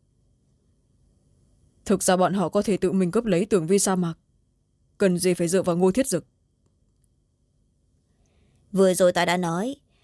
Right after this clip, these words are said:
Speaker 2: vấn đề là ở Ngô Thiết Dực nắm giữ phương pháp khai thác và vận dụng tường vi sa mạc, mà người khác lại không biết. Huống hồ, một lão hổ không có nanh vuốt, dù sao vẫn là đại vương của núi,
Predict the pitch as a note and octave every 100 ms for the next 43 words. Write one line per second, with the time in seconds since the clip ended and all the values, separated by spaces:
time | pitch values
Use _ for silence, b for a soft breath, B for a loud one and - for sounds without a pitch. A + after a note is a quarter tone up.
0 | _ F#3 F#3+ A3+ B3+ G3+ F3+ - F#3+ E3+
1 | G3+ A#3 A#3 D#4+ - F#3 F3+ F3+ G#3+ C4
2 | - C4+ A3 G3+ C4 - A3+ F#3+ G3+ B3
3 | - _ F#3 F#3 F#3 F#3 G3+ - G3+ F3+
4 | G3 A#3 A#3 A3 E3+ D3+ _ _ _ _
5 | _ F3+ F3 F3+ F#3 F3 B3+ D4 E3 F#3+
6 | E3+ F3+ C4 - _ _ _ _ _ _
7 | _ G#3 C#4 C#4+ F#3 F3 - _ _ _
8 | G#3 G3 F3+ C#4+ C#4+ F3 - G#3+ B3+ A#3
9 | G3+ G#3+ D#4+ - _ - F3 G3 E3+ G#3
10 | G3 G3+ C#4 G3 F3+ F#3+ G3 F3 D#3 E3
11 | F#3+ D#4+